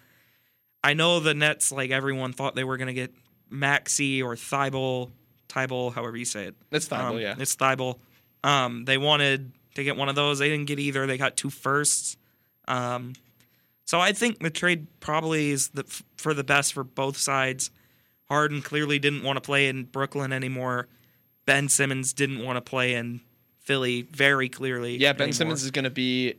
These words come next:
Speaker 2: in Miami, I think, for their next game
Speaker 1: Mm-hmm.
Speaker 2: already for the Nets.
Speaker 1: So I think it works for both.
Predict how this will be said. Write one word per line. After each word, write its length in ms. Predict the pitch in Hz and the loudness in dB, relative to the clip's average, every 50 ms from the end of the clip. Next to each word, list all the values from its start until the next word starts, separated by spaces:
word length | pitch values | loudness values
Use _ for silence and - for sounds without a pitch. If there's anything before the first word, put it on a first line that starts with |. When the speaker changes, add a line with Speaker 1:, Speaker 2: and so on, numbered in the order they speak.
| _ | _
Speaker 2:
in 160 | 131 135 131 131 | -4 -4 -2 -2
Miami, 500 | 120 113 117 120 120 120 123 120 117 110 | -2 -2 -2 -2 -2 -2 -2 -2 -2 -4
I 80 | 120 | -4
think, 220 | - - 123 113 - | -4 -4 -6 -8 -6
for 140 | - 127 | -8 -6
their 120 | 113 120 113 | -6 -6 -6
next 260 | 113 117 - - - | -6 -6 -8 -8 -6
game 360 | - 113 113 113 113 107 110 117 | -4 -2 -2 -2 -2 -4 -6 -6
Speaker 1:
Mm-hmm. 280 | 127 147 147 131 127 | -2 -2 -2 0 0
Speaker 2:
already 300 | 123 120 113 107 107 110 | 0 2 0 0 -2 -4
for 140 | 107 - - | -4 -6 -8
the 80 | 113 113 | -8 -8
Nets. 440 | 113 110 110 - - - - - - _ _ _ _ _ _ _ _ _ _ _ _ _ _ _ - - - - | -8 -8 -8 -6 -6 -8 -8 -10 -14 _ _ _ _ _ _ _ _ _ _ _ _ _ _ _ -20 -12 -4 0
Speaker 1:
So 440 | - - 131 127 120 120 120 123 - - - _ _ _ _ - | 2 4 4 4 2 0 -2 -4 -6 -12 -20 _ _ _ _ 4
I 120 | 160 185 | 4 6
think 160 | 196 226 220 | 6 6 6
it 100 | 202 147 | 4 4
works 260 | 147 156 151 143 - - | 4 2 2 0 0 -4
for 100 | - 139 | -6 -6
both. 440 | 131 131 123 120 117 - - - | -4 -2 -2 -2 -4 -6 -10 -16